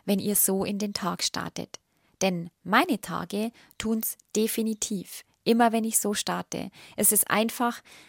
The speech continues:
ein ganz anderes Gefühl, mit dem wir dann den ersten Fuß aus dem Bett setzen und in den Tag starten. Es ist ein ganz anderes Gefühl, als wie wenn wir uns denken: „Oh fuck, es ist so früh, ich bin so müde.“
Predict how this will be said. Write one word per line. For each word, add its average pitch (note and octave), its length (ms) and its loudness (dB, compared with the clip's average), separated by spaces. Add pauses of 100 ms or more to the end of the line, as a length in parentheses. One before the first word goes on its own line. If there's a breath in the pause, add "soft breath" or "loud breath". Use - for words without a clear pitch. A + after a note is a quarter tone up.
ein G3+ 280 -2
ganz A3+ 280 4
anderes A3 720 2
Gefühl, A#3 840 4
mit G3+ 220 -4
dem A3 200 0
wir G#3 100 4
dann A3 540 2 (480 loud breath)
den A3 100 2
ersten A3 360 2
Fuß - 300 -2
aus - 160 0
dem G3 180 -4
Bett G#3+ 180 0
setzen - 500 -4 (160)
und G3+ 160 -2
in F3+ 120 -6
den F#3+ 140 -4
Tag G3+ 280 -2
starten. D#3+ 480 -4 (680 loud breath)
Es G3+ 140 2
ist G#3+ 180 0
ein F#3+ 220 -4
ganz B3+ 300 4
anderes A3+ 420 0
Gefühl, A#3 480 0
als G#3 340 2
wie G3+ 140 -4
wenn G#3 180 0
wir G3+ 120 0
uns - 180 0
denken: - 320 -6
„Oh G3+ 140 0
fuck, G#3+ 500 2
es G3+ 140 -4
ist - 160 -4
so G#3+ 80 -6
früh, A3 340 -2
ich G#3 60 -6
bin G#3+ 160 -2
so A3 100 -4
müde.“ A3 540 2